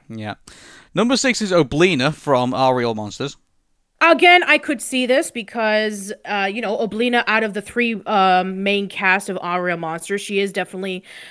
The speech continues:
Speaker 2: the one who is the most serious with her scaring. So I can see that, but I would have probably expected her to be at least in maybe B tier.
Speaker 1: Yeah.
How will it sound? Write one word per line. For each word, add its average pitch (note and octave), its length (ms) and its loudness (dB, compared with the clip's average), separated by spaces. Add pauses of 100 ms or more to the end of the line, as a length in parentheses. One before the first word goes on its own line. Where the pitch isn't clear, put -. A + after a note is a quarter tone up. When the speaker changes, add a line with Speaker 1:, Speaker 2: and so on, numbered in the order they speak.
Speaker 2:
the B3+ 80 6
one A#3+ 220 4
who A#3 260 0
is G#3 140 2
the G#3 60 -4
most G#3 260 -4
serious G#3 340 -2
with G3+ 100 -10
her G#3+ 120 -6
scaring. F3 500 -6
So F3+ 320 -6 (320)
I A3+ 100 2
can G3 280 4
see C4+ 160 -2
that, C#4+ 160 4
but B3+ 200 2
I C4+ 140 4
would F4+ 160 2
have F#4 80 -2
probably E4+ 260 2
expected B3+ 360 -4
her B3+ 100 0
to G#3+ 80 -4
be A3+ 160 -2
at G#3 140 -2
least C#4 400 -4
in A3+ 100 -4
maybe F#3 240 -2
B D3+ 220 -14
tier. - 480 -16
Speaker 1:
Yeah. G#2+ 220 -10